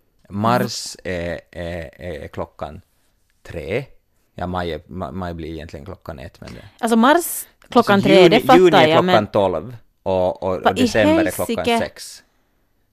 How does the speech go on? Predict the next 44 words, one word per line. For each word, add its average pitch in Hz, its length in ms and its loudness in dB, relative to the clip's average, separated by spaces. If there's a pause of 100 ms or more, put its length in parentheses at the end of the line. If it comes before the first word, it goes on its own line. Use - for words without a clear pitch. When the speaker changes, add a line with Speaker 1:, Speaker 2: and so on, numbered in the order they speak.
(120)
Speaker 1:
Och 107 180 -6
sen 113 300 -2
är 104 160 -6
september 117 680 -4
är 95 60 -2
klockan 78 440 -12
nio 104 420 -6 (600)
och 98 120 -8
nu 95 160 -4
är 92 40 -8
vi 87 100 -10
klockan 90 400 -8
el-, 90 360 -8
klockan, 85 580 -10 (460)
ja, 95 80 -14
klockan 85 260 -14
nio 80 240 -14
och 90 140 -16
nu 90 200 -8
är, - 100 -10
nu 92 200 -8
är 87 40 -8
vi 80 280 -10
i 78 40 -14
klockan, 82 480 -12 (520)
så - 160 -16
där 65 260 -14
blir - 320 -20
det - 140 -20
då, - 300 -20
och - 280 -20
sju 127 320 -8 (840)
när 92 180 -16
vi 82 120 -14
är 76 40 -14
i - 20 -18
november. 80 460 -14 (300)
Speaker 2:
Men 254 100 0
vadå, 240 180 6
januari 240 640 4
är 208 60 0
ju 190 120 2
klockan 160 380 -6
tolv. 160 420 -4